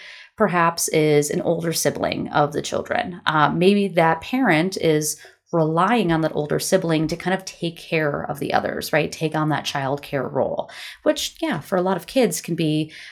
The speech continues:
uh, a really big burden to carry and something that's absolutely not their responsibility, right? To parent those other children.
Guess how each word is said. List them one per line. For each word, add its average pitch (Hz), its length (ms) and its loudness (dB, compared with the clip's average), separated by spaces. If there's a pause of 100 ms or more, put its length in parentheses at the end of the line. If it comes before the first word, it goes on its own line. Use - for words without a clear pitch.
uh, 151 220 2
a 156 60 4
really 190 280 4
big 156 180 2
burden 143 340 2
to 135 60 -4
carry 135 480 -2
and 208 120 0
something 214 340 0
that's 196 460 -2
absolutely 180 460 -2
not 156 220 -2
their 151 160 2
responsibility, 147 840 -2
right? 139 220 -2
To - 80 -10
parent 143 340 -6
those - 180 -6
other 123 200 -4
children. - 560 -6